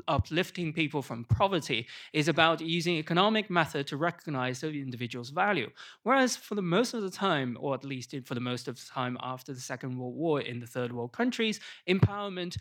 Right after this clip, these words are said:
is about the ability to control themselves and to write history. And it was precisely that, uh, in that moment, the journalists felt that there is a, there is a gap. There is a, there is a gap between him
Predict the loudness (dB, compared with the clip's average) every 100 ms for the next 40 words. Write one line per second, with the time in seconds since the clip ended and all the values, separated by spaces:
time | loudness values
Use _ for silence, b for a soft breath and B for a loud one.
0 | B 2 4 6 6 6 6 4 4 0
1 | 0 -2 -2 -2 -2 0 2 4 4 2
2 | 6 8 8 6 0 -4 -4 -4 -4 -4
3 | -4 -6 -6 -2 -2 -2 -8 -10 B B
4 | B B 4 4 6 4 4 0 -4 2
5 | 6 6 4 2 4 4 4 -2 -2 -2
6 | -4 -2 2 4 4 6 6 6 6 0
7 | -4 -12 B B B 2 2 4 6 6
8 | 4 -2 -4 -4 -6 -10 -6 2 4 4
9 | -2 -12 b b -2 0 0 2 -2 -4
10 | -6 -10 _ -4 2 2 2 0 4 4
11 | 2 -6 -6 -6 -6 -8 -8 -6 -4 -4
12 | 2 2 2 -2 -4 -4 0 2 4 0